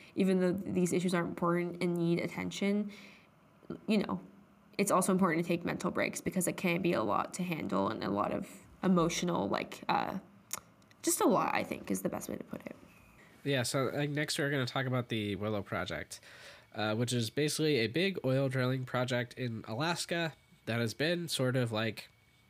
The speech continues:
Speaker 2: up in the air for, like, several years. Um, it was initially approved by the Trump administration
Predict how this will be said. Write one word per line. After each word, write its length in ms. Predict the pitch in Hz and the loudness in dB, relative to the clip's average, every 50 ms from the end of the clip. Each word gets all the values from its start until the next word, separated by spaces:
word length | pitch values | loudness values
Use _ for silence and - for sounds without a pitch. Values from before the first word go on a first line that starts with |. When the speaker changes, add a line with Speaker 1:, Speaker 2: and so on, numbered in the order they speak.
| _ _ _ _ _ _ _ _ _ _ _ _ _ _ _ _ - - - | _ _ _ _ _ _ _ _ _ _ _ _ _ _ _ _ -12 -6 -4
Speaker 2:
up 140 | 143 147 | -4 -2
in 80 | 160 139 | 0 0
the 160 | 135 135 123 | 0 2 2
air 220 | 120 123 120 123 123 | 2 2 2 0 0
for, 180 | - - 117 | 0 0 0
like, 260 | 113 110 107 101 - - _ _ _ _ _ - | 0 0 -2 -4 -6 -14 _ _ _ _ _ -12
several 380 | - - - 120 127 127 113 | -8 -4 -4 -2 0 0 0
years. 400 | 107 104 104 104 101 104 - - - - - - - - - - - _ _ _ - | 0 0 0 0 0 0 -2 -4 -6 -8 -20 -20 -20 -20 -20 -20 -20 _ _ _ -6
Um, 520 | 95 101 104 98 92 92 90 90 101 110 - - | -4 -2 -2 -2 -2 -2 -4 -6 -10 -12 -10 -6
it 40 | 123 | -6
was 120 | 107 - | -4 -2
initially 480 | 131 151 156 - - 156 147 139 131 - | 0 0 0 2 2 2 2 2 2 0
approved 400 | 107 - - 160 175 175 165 - | -2 -4 -2 -2 0 0 0 0
by 280 | - 123 131 131 123 | 0 2 2 2 0
the 80 | 113 113 | 0 -2
Trump 240 | - 147 139 - 147 | -2 -4 -4 -4 -4
administration 800 | 147 147 139 139 135 - 147 139 127 - 143 139 139 143 147 135 | -4 -4 -4 -2 -2 0 0 0 0 0 0 0 -2 -2 -4 -8